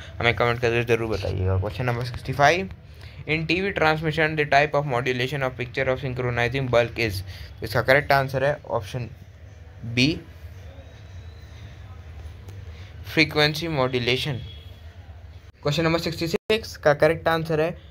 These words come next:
हमें पता नहीं है। अगर आप में से किसी को पता है तो हमें कमेंट करके ज़रूर बताइएगा। क्वेश्चन नंबर सिक्सटी सेवन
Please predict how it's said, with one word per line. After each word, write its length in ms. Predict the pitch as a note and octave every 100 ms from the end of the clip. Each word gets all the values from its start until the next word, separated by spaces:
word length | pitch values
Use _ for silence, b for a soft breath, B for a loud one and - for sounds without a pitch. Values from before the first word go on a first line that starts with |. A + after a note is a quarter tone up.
| B -
हमें 200 | D3+ D#3+
पता 220 | D#3 E3
नहीं 200 | E3+ F3
है। 100 | F3
अगर 140 | F3 E3
आप 100 | D3+
में 100 | C#3+
से 120 | D3
किसी 120 | D3+
को 60 | D3+
पता 220 | D3 C#3+
है 120 | D3+ D#3
तो 60 |
हमें 140 | D3 C3
कमेंट 260 | C3 C#3 C#3
करके 160 | B2+
ज़रूर 220 | B2+ C3
बताइएगा। 500 | C3 C3 C3+ C#3 D#3+ F#3 B B
क्वेश्चन 240 | - D3 D#3+
नंबर 160 | D#3+
सिक्सटी 280 | E3 D#3 E3+
सेवन 440 | D#3+ D#3+ E3+ G#3